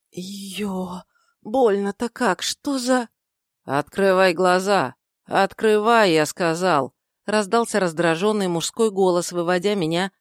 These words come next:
из странного оцепенения. «Разлеглась тут! Сбежать она собралась! Договор брачный до конца выполнишь, тогда и сдохнешь, тварь! Уродина!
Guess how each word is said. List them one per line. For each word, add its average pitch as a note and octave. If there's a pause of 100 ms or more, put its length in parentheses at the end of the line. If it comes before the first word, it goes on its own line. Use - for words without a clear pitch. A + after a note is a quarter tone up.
(140)
из -
странного D#3+
оцепенения. C3+ (380)
«Разлеглась F#3
тут! C#3+ (280)
Сбежать C4+
она E3
собралась! E3 (300)
Договор A3+
брачный E3+
до F3
конца F#3+
выполнишь, D#3
тогда F#3
и B3
сдохнешь, D#3+
тварь! D3 (420)
Уродина! C#3